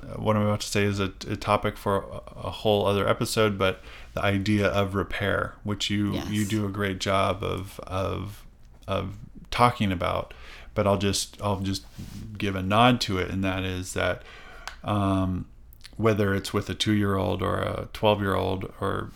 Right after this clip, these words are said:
Speaker 1: anywhere in between, or a twenty-year-old
Speaker 2: Well, yeah.
Speaker 1: <laughs> or whatever, um, the idea that we can get off track, we can not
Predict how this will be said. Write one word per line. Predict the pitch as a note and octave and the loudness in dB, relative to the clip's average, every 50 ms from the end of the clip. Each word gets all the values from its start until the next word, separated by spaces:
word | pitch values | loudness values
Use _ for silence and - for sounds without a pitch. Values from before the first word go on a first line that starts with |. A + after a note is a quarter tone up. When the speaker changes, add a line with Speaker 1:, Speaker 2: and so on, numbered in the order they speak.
| - G#2+ | -8 -6
Speaker 1:
anywhere | G2+ G2+ G2 G2 G2+ G2 | -4 -2 -2 -2 -2 -2
in | F#2+ | -2
between, | F#2+ F#2+ - - B2 A#2 A2 G#2 G2+ G2+ G#2+ - - - - - - - - - | -4 -4 0 2 2 4 4 2 2 0 -2 -6 -12 -18 -20 -20 -18 -16 -6 0
or | G#2+ A2 A2 A2 | 2 4 4 4
a | G#2+ - - - | 4 2 -2 -8
twenty-year-old | - - - D3 C#3 C3+ A#2+ G#2+ G#2 G2+ G#2 A2 - - | -2 4 8 8 10 10 8 8 6 8 8 8 8 8
Speaker 2:
Well, | D#3+ F#3+ G#3+ | 6 6 4
yeah. | - | 6
Speaker 1:
<laughs> | - | 8
or | C#3+ A#2+ A#2 | 6 8 8
whatever, | A2+ B2 B2+ C3+ C3 B2 A#2 - - - - - - - - - - | 10 10 10 10 10 8 4 2 0 -6 -10 -10 -10 -10 -10 -10 4
um, | - A2+ A2+ A2+ A2 G#2 G#2 G#2 G#2+ - - - - - - - - - - - - - - - - - - - - - - - - - | 8 10 10 10 10 8 6 2 0 -4 -12 -20 -20 -20 -18 -20 -20 -20 -20 -18 -18 -18 -16 -16 -18 -18 -18 -18 -18 -18 -18 -16 -10 -8
the | - F#2+ A#2 A#2 A2 A2 G#2+ - | -2 4 6 6 6 6 6 4
idea | G#2+ G#2+ G2+ G2 G2 G2+ G#2+ A2 A2+ A2 | 4 2 2 2 2 2 4 6 6 6
that | G#2 G2+ G2 - | 6 4 4 2
we | G2+ G#2+ G#2 G#2 G2+ G2+ | 0 0 2 0 0 -2
can | - - - G2+ G2 G2 F#2+ G2 G2 - - - - - - - - - - - - - A#3+ - - - - - - - - - - - - - - - | -4 -4 -2 -2 0 0 0 -2 -4 -6 -10 -18 -20 -20 -20 -20 -20 -20 -18 -18 -18 -18 -18 -18 -18 -20 -18 -16 -16 -16 -16 -18 -18 -20 -20 -20 -4 2
get | - A2 A2 | 4 6 8
off | G#2+ G#2+ G#2 - | 8 6 6 2
track, | - - G2+ F#2 G2 G2 F#2+ - - - - - - - - | -4 -2 0 2 2 2 0 -4 -10 -18 -18 -20 -18 -12 -6
we | G2 G2+ G#2+ | -4 -4 -2
can | G#2 - G2+ G2 F#2 F#2 F#2+ G2 | -2 -2 -2 0 0 -2 -2 0
not | G#2 G#2+ G#2 G#2+ G#2+ - - | 2 4 4 4 4 2 -4